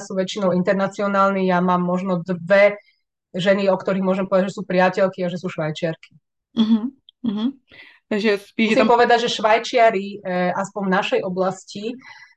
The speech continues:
Speaker 1: je veľmi ťažké sa k ním nejakým spôsobom, eh, mentálne prepracovať. Oni potom, už keď sú, sa, sa k nim človek dostane do, tak sú veľmi otvorení a milí,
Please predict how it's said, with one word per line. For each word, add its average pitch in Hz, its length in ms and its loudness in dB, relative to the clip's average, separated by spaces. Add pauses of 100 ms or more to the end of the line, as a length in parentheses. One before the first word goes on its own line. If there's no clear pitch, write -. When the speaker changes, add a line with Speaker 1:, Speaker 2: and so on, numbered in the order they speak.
Speaker 1:
je 190 300 0
veľmi 226 420 6
ťažké 208 380 0
sa 208 180 -2
k - 220 -12
ním 190 320 0
nejakým 190 340 -2
spôsobom, 185 840 0 (480)
eh, 170 260 -2 (220)
mentálne 226 500 2
prepracovať. 185 680 -2
Oni 226 180 0
potom, 226 400 4
už 233 140 -4
keď 226 160 0
sú, 226 160 -2
sa, 196 480 2
sa 202 320 0
k - 80 -14
nim 208 160 -10
človek 214 260 -2
dostane 208 480 0
do, 185 380 4
tak 196 180 0
sú 208 140 -12
veľmi 208 420 2
otvorení 220 460 2
a 185 80 -2
milí, 190 400 -4